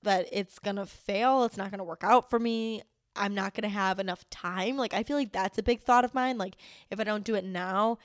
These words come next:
it's never gonna happen, which isn't true, because I still have that mentality. And again, I've talked about this before to you guys, like, my brain dump journal. That is why a brain dump journal is so fucking crucial, because your brain is not meant to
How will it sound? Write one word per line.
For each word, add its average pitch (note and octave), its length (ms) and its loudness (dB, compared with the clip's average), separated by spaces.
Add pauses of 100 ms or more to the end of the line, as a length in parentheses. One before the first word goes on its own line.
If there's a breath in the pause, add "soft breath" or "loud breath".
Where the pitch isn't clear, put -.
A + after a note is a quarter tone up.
(200 soft breath)
it's - 160 -6
never G3+ 180 0
gonna F#3 140 -4
happen, C#4 540 -2 (120)
which A3+ 220 0
isn't A3 340 -2
true, - 400 2
because A3 240 -4
I G#3+ 80 0
still B3 200 -4
have A#3 260 2
that F#3+ 220 -2
mentality. G3+ 600 -2
And G3 120 -8
again, G3 320 -2
I've - 140 -10
talked G3 240 -6
about F#3+ 280 0 (300 loud breath)
this G3 140 -2
before G#3+ 420 -2
to G#3+ 140 -8
you F#3 80 -2
guys, F3 280 -4
like, G3 120 -10
my F#3 140 -6
brain G#3 300 0
dump F3+ 240 -4
journal. F#3+ 300 -6
That F3 160 -6
is F3+ 140 -8
why F3 140 -2
a F3 60 -2
brain G3+ 280 -2
dump F#3+ 240 -4
journal F3+ 260 -4
is F3+ 100 -8
so F#3+ 200 0
fucking F#3+ 320 -8
crucial, G3+ 540 -2 (300 loud breath)
because G3+ 540 -4
your G3 160 -4
brain G#3 440 -2
is G3 220 -6
not F#3+ 240 -4
meant G3 400 -2 (340 loud breath)
to G3 440 -2